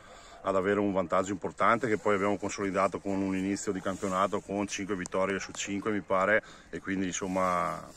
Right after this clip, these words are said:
sì, eh, erano anche diversi gli obiettivi. Eh,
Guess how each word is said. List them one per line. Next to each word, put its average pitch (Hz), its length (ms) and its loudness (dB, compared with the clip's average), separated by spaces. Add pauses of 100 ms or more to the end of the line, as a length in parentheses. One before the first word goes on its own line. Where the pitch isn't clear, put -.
(1000)
sì, 90 200 -8
eh, 82 500 -12
erano 101 320 2
anche 101 180 -2
diversi 92 380 -2
gli 95 60 -2
obiettivi. 85 540 -8 (580)
Eh, 80 560 -6